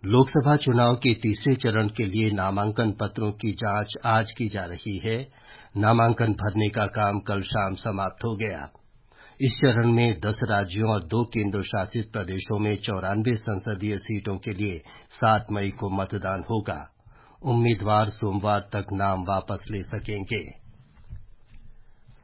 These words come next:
मुख्य न्यायाधीश धनंजय यशवंत चंद्रचूड़ ने कहा है कि नए अपराध कानूनों का लागू होना स्पष्ट रूप से दर्शाता है कि देश बदल रहा है और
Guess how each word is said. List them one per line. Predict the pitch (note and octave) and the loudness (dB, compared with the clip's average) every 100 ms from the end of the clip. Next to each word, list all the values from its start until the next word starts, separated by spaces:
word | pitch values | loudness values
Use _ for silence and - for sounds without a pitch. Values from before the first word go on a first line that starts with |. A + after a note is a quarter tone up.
| - - | -20 2
मुख्य | A#2 C3+ D#3 | 4 6 6
न्यायाधीश | C#3+ B2+ B2+ G2+ A#2 A#2 - A2 | 6 8 6 4 2 2 0 -2
धनंजय | F#2 A2 A2 G#2+ A2+ G#2+ | 0 2 4 4 2 2
यशवंत | G2 - A2+ A2 | 0 0 0 0
चंद्रचूड़ | G#2 A2+ G2 G2+ - B2 G#2+ | -2 -4 -2 -4 0 0 2
ने | G2+ | -2
कहा | - F2+ G2+ F#2+ | -2 -2 0 2
है | G#2+ | 0
कि | G#2 G#2 | 0 -2
नए | F#2 A2 C3+ A#2 | 2 0 2 -2
अपराध | A2 A2 A2 G#2 | -2 0 0 0
कानूनों | - G#2 G#2 G#2 G#2+ G2 | -4 -2 0 0 0 0
का | A2 F#2 | -2 -2
लागू | F#2 F#2+ G2 - | -2 -2 -4 -4
होना | G#2 G#2 G#2+ B2 - - B2 | -2 0 0 -2 -12 -10 -8
स्पष्ट | - C#3+ A#2 B2+ | -2 0 0 0
रूप | G#2+ G#2+ | 0 -2
से | G#2+ A2+ | 0 -4
दर्शाता | - G2 - G2 - A2 | -2 -6 -4 -6 -4 -2
है | F#2 F#2+ | -2 -4
कि | - | -4
देश | F#2 G#2 G#2 - | -6 -4 -4 -6
बदल | F2+ F2 A2+ | -8 -4 -2
रहा | A2+ F#2 G2+ | 0 0 -2
है | F#2 F#2 - - - - | -2 -6 -10 -20 -20 -2
और | A#2 A2+ | 2 2